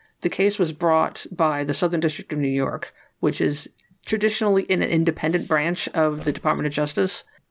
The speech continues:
but that is just traditional. Um, <laughs> William Barr could exert his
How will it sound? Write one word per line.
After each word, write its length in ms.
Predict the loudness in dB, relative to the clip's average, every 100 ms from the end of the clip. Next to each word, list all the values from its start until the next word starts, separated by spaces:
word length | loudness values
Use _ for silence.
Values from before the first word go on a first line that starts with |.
| -2
but 380 | -2 -2 -8 -2
that 160 | 0
is 140 | 0 0
just 220 | -2 0
traditional. 560 | -2 -2 -2 -2 -4 -10 _ _ -18 -8 0
Um, 320 | 2 2 2
<laughs> 20 |
William 280 | 4 4 2
Barr 280 | 2 2 0
could 580 | -2 0 2 4 0 -8 _ _ _ -4
exert 460 | -2 0 0 0
his 420 | -2 2 2 2